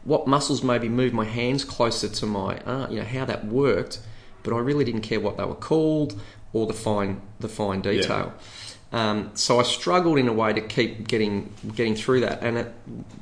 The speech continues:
Speaker 1: I had a girlfriend who was doing physio as well, and she was just amazing, and it was her calling and her life passion, and she was brilliant.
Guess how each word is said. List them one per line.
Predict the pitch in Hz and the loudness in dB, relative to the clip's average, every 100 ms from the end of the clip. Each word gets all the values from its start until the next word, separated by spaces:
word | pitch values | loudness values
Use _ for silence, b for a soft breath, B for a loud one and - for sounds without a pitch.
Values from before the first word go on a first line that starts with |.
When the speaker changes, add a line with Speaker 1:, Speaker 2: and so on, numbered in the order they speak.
| - | -8
Speaker 1:
I | - | -4
had | 127 175 | -2 0
a | |
girlfriend | 147 151 170 - 107 104 | 4 6 6 4 2 2
who | 113 | 0
was | 104 | 0
doing | - 113 104 | 0 0 2
physio | 110 107 107 | 0 0 0
as | 95 | 0
well, | 104 98 - 165 B B B B B - | 0 0 -2 -8 B B B B B -4
and | 120 117 | 0 0
she | - 143 | 2 2
was | 139 135 | 4 2
just | - 117 - - | 0 -4 -4 -4
amazing, | 120 107 127 170 285 - - - | 0 2 2 0 -2 -6 -12 -4
and | 113 | -2
it | 107 | -2
was | 107 | -2
her | 117 | -2
calling | 107 - 135 139 123 | -2 2 2 4 0
and | |
her | 117 | 0
life | 107 107 110 - | 0 0 -2 -4
passion, | 104 - 151 | -6 -4 -2
and | 139 | -2
she | 113 | -2
was | 101 | -4
brilliant. | 101 120 160 277 | 0 2 2 -2